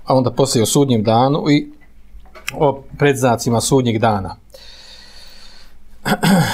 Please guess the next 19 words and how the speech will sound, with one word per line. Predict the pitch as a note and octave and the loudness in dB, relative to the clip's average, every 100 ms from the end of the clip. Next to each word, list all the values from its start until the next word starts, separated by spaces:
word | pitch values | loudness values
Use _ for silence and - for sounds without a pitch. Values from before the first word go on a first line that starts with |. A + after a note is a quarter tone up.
| - - - - - - - - - | -6 -8 -10 -12 -16 -16 -16 -6 0
E, | A#2+ A2+ | 2 4
sam | G#2+ A3 G3 | 2 2 4
ovaj | F#3 D3 | 4 4
hadis, | D#3+ F3 C#3+ - - - - | 2 2 0 -2 -6 -14 -8
znači, | C#3+ A#2+ C#3 | -4 -2 -2
vi | C3 | 0
govorili | C3+ C#3 | 2 2
smo | C3 | -2
prošli | - C3 G#2+ | -2 -2 0
put | C3 A#2+ | -2 0
o | |
njegovoj | A#2 B2 A2+ | 0 2 0
bitnosti, | A#2+ C3 C3+ B2 | 0 -2 -4 -2
o | |
njegovoj | A2+ A#2 A#2 | -2 2 2
važnosti | A2 A#2 B2 C3 A#2+ - | 4 2 2 0 -2 -2
i | B2+ B2+ A#2 A2 | -4 -2 0 2
dovolj-, | B2+ B2 C#3+ C3+ D3 | 4 4 2 -2 -4
od, | C#3 A#2+ | -4 -4